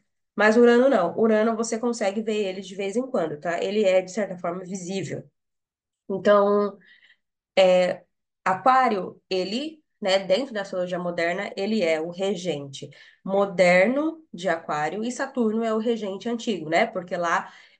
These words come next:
é, funciona dessa maneira. Assim como eu já expliquei aqui também pra vocês,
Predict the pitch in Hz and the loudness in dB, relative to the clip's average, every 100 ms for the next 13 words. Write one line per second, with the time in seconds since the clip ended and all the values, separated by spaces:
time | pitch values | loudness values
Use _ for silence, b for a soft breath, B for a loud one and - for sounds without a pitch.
0 | _ 175 175 175 240 240 190 208 208 202 | _ 0 0 0 -2 -2 -6 -8 -8 -4
1 | 180 226 233 202 156 - 240 - 330 370 | -4 -4 -4 -4 -4 -2 -4 -4 -6 -4
2 | - 208 175 170 208 277 - 214 185 175 | 0 2 0 0 2 0 -2 -8 -6 -6
3 | 175 - 165 160 170 156 151 202 214 | -8 -8 -6 -6 -6 -8 -2 2 2